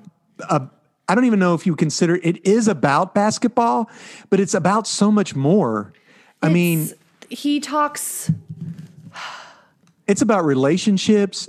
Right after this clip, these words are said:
Speaker 1: Um, they touch on everything. They talk, he talks about the history of basketball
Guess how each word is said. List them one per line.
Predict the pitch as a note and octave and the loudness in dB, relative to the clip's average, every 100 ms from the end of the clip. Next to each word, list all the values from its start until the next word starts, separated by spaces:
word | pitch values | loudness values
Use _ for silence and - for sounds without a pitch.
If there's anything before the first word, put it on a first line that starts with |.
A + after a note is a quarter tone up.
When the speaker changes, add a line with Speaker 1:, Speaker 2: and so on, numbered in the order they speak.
| - | -2
Speaker 1:
Um, | D3 C#3 C3 B2 A#2 - _ _ _ _ | 0 2 0 -4 -10 -18 _ _ _ _
they | F#3+ | 0
touch | A#3 G3+ - | 2 0 2
on | D#3 B2+ | 0 2
everything. | E3+ E3+ C#3 A#2 | 2 0 0 0
They | D#3+ | 0
talk, | A3 A3 | 2 2
he | E3+ A#3 | 2 0
talks | F#3+ F#3+ - | 2 0 0
about | D3 C#3 | 0 0
the | B2 | 0
history | B2 - D3 | 0 0 0
of | A2+ | 2
basketball | D3+ F#3+ - A2 G#2 B2+ | 0 0 -4 -2 -2 -2